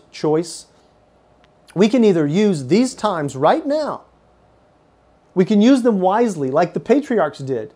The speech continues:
or we can find ourselves wondering, "What is God doing? This doesn't seem right." We can find ourselves in a pit, in the desert, maybe in a dungeon or a lion's den,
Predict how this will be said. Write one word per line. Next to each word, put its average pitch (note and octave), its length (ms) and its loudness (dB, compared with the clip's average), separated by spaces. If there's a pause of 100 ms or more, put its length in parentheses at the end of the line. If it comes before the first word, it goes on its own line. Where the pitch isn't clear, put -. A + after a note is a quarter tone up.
(480)
or D3+ 100 -4
we G#3 100 2
can G#3 160 0
find G#3 300 -2
ourselves F#3 520 0 (280)
wondering, D#3 760 0 (840)
"What F#3+ 280 2
is G3+ 220 2
God F3+ 360 2
doing? E3+ 320 2
This D#3 160 -4
doesn't E3+ 340 -2
seem D3+ 340 -6
right." B2+ 440 -12 (920)
We A3+ 140 4
can G3+ 200 2
find C#4 400 0
ourselves G#3 600 2
in F3+ 100 -4
a E3+ 60 0
pit, - 500 -2 (920)
in G3 120 4
the G3 80 6
desert, E3+ 600 0 (480)
maybe E3+ 240 0
in G3+ 80 2
a G3 80 2
dungeon D#3 680 0
or E3 140 2
a F3 40 6
lion's F3 520 0
den, B2 380 -8